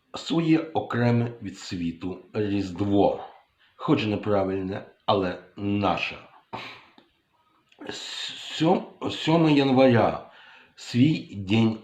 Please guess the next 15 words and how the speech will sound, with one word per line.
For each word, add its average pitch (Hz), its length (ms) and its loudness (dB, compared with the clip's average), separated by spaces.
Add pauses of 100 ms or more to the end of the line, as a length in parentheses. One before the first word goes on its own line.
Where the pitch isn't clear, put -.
(140)
Побєди, 90 640 0 (480)
дев'яте 101 460 2
мая, 95 580 2 (600)
від-, 101 300 -8 (440)
який 110 300 2
відрізняється 101 800 0
від 85 280 -8
загаль-, 92 380 -2 (220)
загальноприйнятого 104 1900 -2 (240)
на 98 160 -8
один 87 380 -6 (260)
день. 87 540 -4 (1300)
Своя 120 420 0 (200)
карта 113 380 -4
світу 110 640 -6